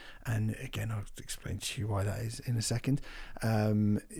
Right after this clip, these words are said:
just wanna say thanks again. You've, I've already said thanks for tuning in, and it's me, I'm Bonjour's here as well. She just walked in.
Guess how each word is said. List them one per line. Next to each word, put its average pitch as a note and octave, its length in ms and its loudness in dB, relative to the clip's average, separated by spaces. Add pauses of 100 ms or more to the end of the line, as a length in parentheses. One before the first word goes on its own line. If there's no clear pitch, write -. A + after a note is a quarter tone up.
just C3 180 0
wanna B2+ 80 4
say A2+ 200 2
thanks A2 340 0
again. A2+ 360 2
You've, A2+ 280 0
I've A2 240 -2
already G#2 180 -2
said A#2 220 0
thanks A2 220 0
for - 60 -8
tuning G#2 300 2
in, B2 140 6 (320)
and A2 180 4
it's - 160 2
me, G#2+ 120 6
I'm A2 100 6 (160)
Bonjour's A2+ 460 2
here A2 260 4 (260)
as A#2+ 100 0
well. G#2 140 4
She - 160 -2
just - 240 -6
walked G2+ 240 -2
in. G2 160 0